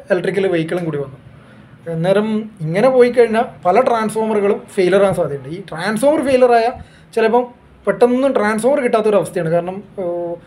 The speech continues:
നിങ്ങൾ പത്രത്തിലൊക്കെ വായിച്ചിട്ടുണ്ട്, ധാരാളം ട്രാൻസ്ഫോമറുകൾ ഇങ്ങനെ ഫാൾട്ടായിക്കൊണ്ടിരിക്കുകയാണ്. പുതിയ transformer കിട്ടാത്ത അവസ്ഥയുണ്ട്. ഏഹ്,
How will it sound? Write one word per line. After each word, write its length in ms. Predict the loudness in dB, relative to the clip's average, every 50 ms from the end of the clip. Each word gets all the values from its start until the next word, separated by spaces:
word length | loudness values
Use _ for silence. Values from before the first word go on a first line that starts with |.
| -20 -20 -20 _ -8
നിങ്ങൾ 200 | -4 -2 0 2
പത്രത്തിലൊക്കെ 460 | 0 0 0 -2 -2 -2 2 4 4
വായിച്ചിട്ടുണ്ട്, 400 | 4 4 2 2 -2 -2 0 0
ധാരാളം 460 | 2 4 4 4 4 4 2 2 2
ട്രാൻസ്ഫോമറുകൾ 600 | 2 2 0 -2 -2 -2 -2 -2 -2 0 0 -2
ഇങ്ങനെ 320 | -2 -4 -6 -6 -6 -6 -6 -8 -16 -20 -20 -12 -2
ഫാൾട്ടായിക്കൊണ്ടിരിക്കുകയാണ്. 800 | 0 0 2 2 2 2 2 0 -2 -2 -4 -2 -4 -4 -4 -6 -12 -20 -20 -20 _ _ _ -8
പുതിയ 140 | -4 -4 -2
transformer 420 | 0 0 -2 0 0 0 0 0
കിട്ടാത്ത 320 | 0 2 4 4 6 6 4
അവസ്ഥയുണ്ട്. 360 | 2 2 -4 -10 -12 -12 -16 -20 -20 -20 -20 -20 -20 -20 -20 -20 -20 -16 -12 -10
ഏഹ്, 200 | -8 -8 -8